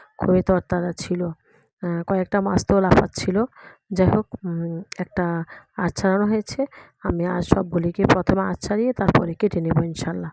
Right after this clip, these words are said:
এ পাশ দিয়ে off ক্যামেরায় আমার মাছ কাটা, কোটা বাছা শেষ, ধুয়ে সুন্দর এখন, উম, ফ্রাই করে নিব। আগে মাছগুলিকে ভেজে নিয়েছি, এখন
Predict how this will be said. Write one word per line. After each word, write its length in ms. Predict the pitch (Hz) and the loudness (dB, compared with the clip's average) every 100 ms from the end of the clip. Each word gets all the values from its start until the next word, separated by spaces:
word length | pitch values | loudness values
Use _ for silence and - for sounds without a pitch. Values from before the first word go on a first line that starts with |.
| - - - - _ _ _ | -14 -20 -20 -20 _ _ _
এ 100 | 233 - | 2 6
পাশ 160 | 226 226 | 6 4
দিয়ে 220 | 220 254 | 4 4
off 180 | 226 - | 6 4
ক্যামেরায় 380 | - 190 185 190 | 4 4 4 4
আমার 300 | 185 185 185 | 2 2 2
মাছ 280 | 185 175 - | 2 0 -2
কাটা, 280 | - 185 196 | -4 -2 -2
কোটা 220 | 196 185 | 0 4
বাছা 280 | 180 - 208 | 4 2 -2
শেষ, 400 | - 220 226 - | 0 2 2 -2
ধুয়ে 320 | - 175 180 | -4 -2 0
সুন্দর 320 | 180 - 180 175 | -2 -4 -4 -4
এখন, 260 | 170 175 175 - - - - | -4 -6 -6 -16 -20 -16 -6
উম, 360 | 175 170 170 | -4 -2 -4
ফ্রাই 340 | 165 - 190 185 | -2 2 2 2
করে 220 | 196 196 | 2 2
নিব। 260 | 214 220 302 - - _ | 4 2 0 -4 -20 _
আগে 240 | 208 175 202 | -2 0 2
মাছগুলিকে 540 | 190 180 180 175 202 | 2 2 0 0 0
ভেজে 300 | 175 175 185 | 2 2 2
নিয়েছি, 420 | 196 208 - 240 | 2 0 -2 -2
এখন 280 | 196 - 175 | -2 -2 -6